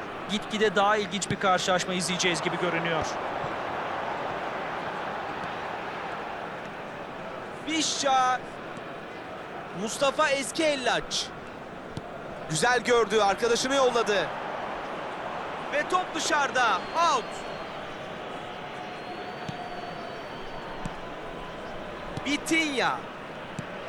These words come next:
Speaker 2: Joao Neves. Eşref Hakimi aldı topu. Olmadı, anlaşamadılar.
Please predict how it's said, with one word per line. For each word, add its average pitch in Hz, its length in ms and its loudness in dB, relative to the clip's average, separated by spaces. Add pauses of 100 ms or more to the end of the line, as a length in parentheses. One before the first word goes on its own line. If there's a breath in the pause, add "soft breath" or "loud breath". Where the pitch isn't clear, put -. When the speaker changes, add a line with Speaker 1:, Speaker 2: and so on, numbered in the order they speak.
(880)
Speaker 2:
Joao 302 460 8
Neves. 269 640 4 (1300)
Eşref 175 340 0
Hakimi 185 400 2
aldı 185 200 2 (100)
topu. 190 400 2 (2750)
Olmadı, 175 420 2
anlaşamadılar. 160 680 2